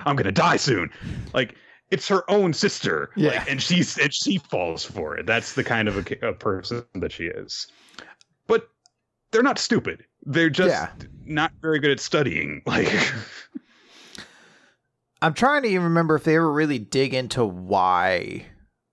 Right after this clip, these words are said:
Speaker 2: they are particularly ba-, like, they, they, they, they specifically call attention to the fact that all of the girls are kinda good at their own subjects,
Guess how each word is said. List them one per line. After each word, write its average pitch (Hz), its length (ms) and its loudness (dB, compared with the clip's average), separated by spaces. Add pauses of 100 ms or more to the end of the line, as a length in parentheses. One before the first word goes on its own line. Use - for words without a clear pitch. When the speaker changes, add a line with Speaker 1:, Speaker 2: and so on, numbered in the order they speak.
(100)
Speaker 2:
they 110 120 -2
are 107 120 0
particularly 104 680 -2
ba-, - 260 -4
like, 165 220 2
they, 190 140 4
they, 190 280 4
they, 185 260 4
they 185 220 4
specifically 247 500 0
call 180 220 4
attention 151 400 0
to 135 60 4
the - 60 -6
fact 131 260 2
that 131 180 0
all 147 240 4
of 151 60 -2
the 151 80 2
girls 131 340 2
are 107 60 -8
kinda 123 320 0
good 127 380 2
at - 140 -2
their 120 240 2
own 120 320 0
subjects, 139 1040 0